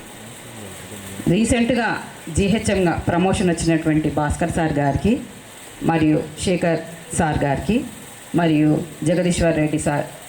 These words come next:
జగదీశ్వర్ గౌడ్ సార్ గారికి, కుమారస్వామి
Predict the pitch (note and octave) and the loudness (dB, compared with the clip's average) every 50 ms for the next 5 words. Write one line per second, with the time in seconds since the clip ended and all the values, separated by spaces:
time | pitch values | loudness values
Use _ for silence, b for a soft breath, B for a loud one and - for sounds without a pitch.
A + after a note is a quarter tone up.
0 | - D#3 E3 E3 F3 F#3 F3 - F#3 F3+ D3+ B2 A#2+ - D#3+ D#3+ E3 F3 F3+ E3+ | -4 0 2 2 4 4 2 2 2 2 0 0 0 2 2 4 4 4 2 2
1 | F#3 D3+ C#3+ C#3 C#3+ C#3+ C#3 C#3 - - A#3 D4+ D#4 - - - - - - - | 0 0 0 0 0 0 -2 -2 -2 -2 -2 -2 -2 -6 -12 -18 -18 -18 -18 -18
2 | - - - - F3 F3+ F3+ F3 F3 F3+ F3 - E3 D#3+ D#3 D#3+ D#3 | -18 -18 -6 -2 2 2 4 4 4 2 2 2 4 4 4 4 4